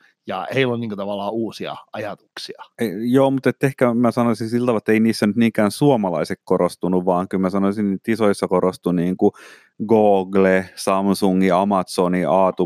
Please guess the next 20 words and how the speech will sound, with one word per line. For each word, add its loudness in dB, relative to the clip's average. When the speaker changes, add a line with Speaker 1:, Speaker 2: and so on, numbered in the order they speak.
Speaker 2:
W 2
S -14
systeemit 0
Speaker 1:
O-, 2
Speaker 2:
oli 2
Speaker 1:
okei, 4
Speaker 2:
isosti 0
Speaker 1:
totta. -2
Speaker 2:
ja -4
Speaker 1:
Ehkä, -2
joo, 0
mä -4
korjaan -2
ton -4
verran, -4
mut -10
et -20
siis -16
siellä -4
on, -6